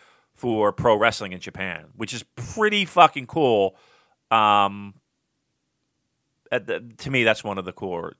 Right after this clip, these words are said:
cooler shows on Samurai, uh, al-, along with the live stuff. But again,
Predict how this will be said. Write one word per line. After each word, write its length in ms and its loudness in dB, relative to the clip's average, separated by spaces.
cooler 300 -10
shows 280 -12
on 120 -20
Samurai, 580 -12
uh, 260 -8
al-, 240 -4
along 240 -2
with 80 -12
the 80 -6
live 280 0
stuff. 220 -10
But 140 -2
again, 380 6